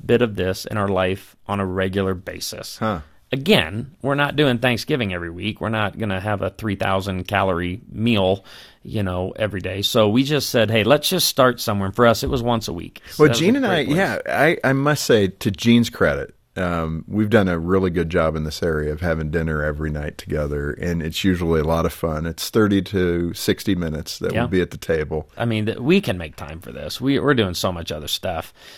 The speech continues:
Speaker 1: that we can carve out a little bit of time. Uh, and if that means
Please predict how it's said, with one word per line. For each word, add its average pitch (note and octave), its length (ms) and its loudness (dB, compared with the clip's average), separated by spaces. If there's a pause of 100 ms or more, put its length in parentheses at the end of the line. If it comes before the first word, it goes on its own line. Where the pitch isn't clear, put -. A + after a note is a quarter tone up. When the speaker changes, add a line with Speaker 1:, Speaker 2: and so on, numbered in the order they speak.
(200)
Speaker 1:
that G#2 140 2
we A2+ 160 4
can A#2 200 -2
carve G2+ 340 4
out F2+ 140 2
a - 20 -6
little A#2 380 0
bit A2 120 4
of F#2+ 100 -4
time. F#2 540 -4 (460)
Uh, F#2 320 -4
and C3+ 180 6
if G#2+ 100 -2
that D#3+ 220 4
means C#3 580 0